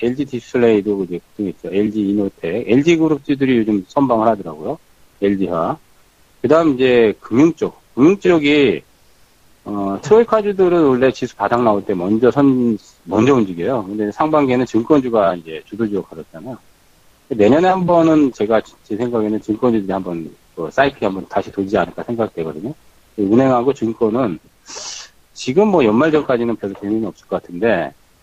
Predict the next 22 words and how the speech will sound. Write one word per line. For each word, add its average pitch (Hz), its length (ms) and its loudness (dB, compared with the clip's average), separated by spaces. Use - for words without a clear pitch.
어, 110 280 -6
선침해 202 460 2
둔다면은 156 580 2
아마 120 200 2
내년에는 117 460 0
빚을 120 280 -6
좀 135 100 -4
보지 98 240 -6
않을까, 82 420 -6
그렇게 101 100 -10
생각이 123 320 0
되거든요. 82 380 -4
그래서 123 200 2
이제 135 140 4
그런 156 340 2
것들, 123 380 0
과매도권에 151 800 0
이제 120 180 -2
진입해서 113 460 -2
바닥권에 117 540 -2
이제, 95 160 -4
이제, 90 560 -4